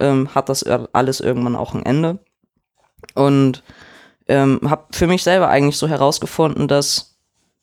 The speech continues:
ähm, ich das zwar eigentlich total schön finde, aber ich da, glaub ich, selber auch gar keine Lust drauf hätte. Also, weil ich mir eben schon auch selber eingestehe, okay, aber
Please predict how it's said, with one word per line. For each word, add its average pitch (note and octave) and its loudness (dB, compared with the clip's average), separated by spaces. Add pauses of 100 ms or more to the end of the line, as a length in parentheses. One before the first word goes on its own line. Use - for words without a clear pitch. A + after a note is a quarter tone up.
(280)
ähm, C3+ 2 (480)
ich D#3 -2
das - -4
zwar - -2 (140)
eigentlich D3+ 0
total - -2
schön D3 2
finde, E3 0 (440)
aber D#3+ 0
ich D#3+ 0
da, E3 0
glaub D3 0
ich, D3+ 0
selber G3+ 0
auch - -2
gar D3+ 0
keine D#3 0
Lust D#3+ -2
drauf D#3+ -2
hätte. - -2
Also, C3 0
weil C3+ 0
ich D3 -8
mir C#3+ 2
eben C#3+ 2
schon E3+ 0
auch D3+ 0
selber C#3+ 2
eingestehe, C#3+ 0
okay, - -4
aber C#3 0